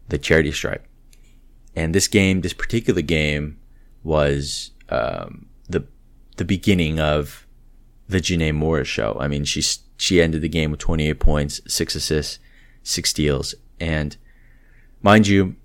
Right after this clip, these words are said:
you know, I'm coming from a very biased position, to be completely fair and open and honest. Um, I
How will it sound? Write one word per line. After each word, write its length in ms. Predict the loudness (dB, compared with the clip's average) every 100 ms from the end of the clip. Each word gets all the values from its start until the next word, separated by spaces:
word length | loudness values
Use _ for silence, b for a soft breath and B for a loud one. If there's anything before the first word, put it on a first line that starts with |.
| 0
you 80 | 4
know, 100 | 4
I'm 80 |
coming 240 | 4 0 0
from 160 | 0
a 80 | 0
very 440 | 4 6 6 4 -2 -14 -20 -20 -20 -20 0
biased 460 | 4 6 4 0
position, 580 | -2 0 2 0 -2 -8 -12
to 100 | -6
be 140 | -6
completely 440 | -6 -6 -6 -6 -2
fair 440 | 0 0 0 -6
and 140 | -10 -6
open 280 | -4 -2 -2
and 120 | 0
honest. 380 | 0 0 -6 -14 b b b b b
Um, 380 | -10 -8 -10 -14 -20 -20 -20 -20 -6
I 560 | -2 0 0 -2 -2